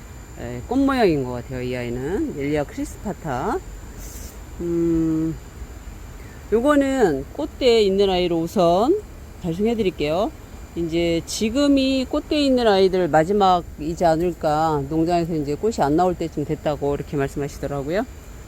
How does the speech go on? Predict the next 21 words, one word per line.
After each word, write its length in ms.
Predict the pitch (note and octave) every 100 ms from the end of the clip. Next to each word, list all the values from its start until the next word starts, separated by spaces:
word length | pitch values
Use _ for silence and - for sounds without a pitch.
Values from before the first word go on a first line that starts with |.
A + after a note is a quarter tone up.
| - - - E3+
넬리아 340 | F3+ F#3 F3+
크리스파타, 680 | A3+ B3+ - A3+ - F#3 -
아이고, 280 | F3+ A#3+ D#3 C#3
넬리아라네요. 800 | F3+ G#3+ G3 D3+ C3+ C#3 F#3 -
엠엔알 640 | E3 G#3+ G3+ D3+ F#3+ A#3
육만 380 | D#3+ F3 G#3 F#3+
원 180 | E3+ E3+
랜덤으로 420 | D3+ F#3+ C4 A3+
발송하겠습니다. 920 | F3+ D#3 D#3+ D3 C#3+ - C#3+ C#3+ A3 E4+ - - - - - - - - - - - -
어, 600 | E3 F3 F3+ F3+ F3+ F3 - - - - - - -
그 60 | D#3
다음에 400 | D#3 D3+ D3+ D#3+
이 180 | F3
아이 160 | G3+ F3
역시 300 | D3 - D3
이름은 680 | C#3+ D3 C#3 C#3+ D3+ C#3+ C3
없어요. 640 | C3+ - D3+ C#3 D#3 A3+ - - - - - - -
이 40 | -
이름이 500 | D3+ D3+ F3 F3 D#3
없는 400 | C#3 D#3 F3 F3+
아이인데, 600 | D#3+ D3+ D3+ F#3 A#3+